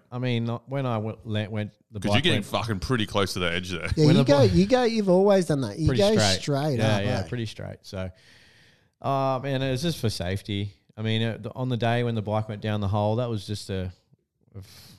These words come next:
Speaker 1: just
Speaker 3: Just
Speaker 1: a
Speaker 3: a
Speaker 1: thing,
Speaker 3: mishap.
Speaker 1: just
Speaker 3: Yeah,
Speaker 1: a
Speaker 3: it
Speaker 1: mishap.
Speaker 3: happens.
Speaker 1: It was
Speaker 3: Yeah.
Speaker 1: probably the first time it's ever happened. So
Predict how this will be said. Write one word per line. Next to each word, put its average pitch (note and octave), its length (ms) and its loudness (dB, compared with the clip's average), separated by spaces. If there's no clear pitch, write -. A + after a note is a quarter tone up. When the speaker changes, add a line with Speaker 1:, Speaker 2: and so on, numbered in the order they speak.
Speaker 1:
just A2+ 200 -4
Speaker 3:
Just G#2+ 80 -4
Speaker 1:
a - 20 -4
Speaker 3:
a A2 40 -6
Speaker 1:
thing, G2+ 160 2
Speaker 3:
mishap. A2 260 -4
Speaker 1:
just B2+ 160 -2
Speaker 3:
Yeah, A2 60 -6
Speaker 1:
a - 20 -4
Speaker 3:
it G2+ 40 -4
Speaker 1:
mishap. A2 200 0
Speaker 3:
happens. A2 400 -2
Speaker 1:
It A#2 80 -2
was A2+ 180 4
Speaker 3:
Yeah. G#2 60 -8
Speaker 1:
probably A2+ 220 0
the G#2 120 -2
first G2+ 300 -2
time G2+ 160 -4
it's F#2+ 160 -10
ever F#2+ 160 -4
happened. G2 420 -6
So F#2 280 -10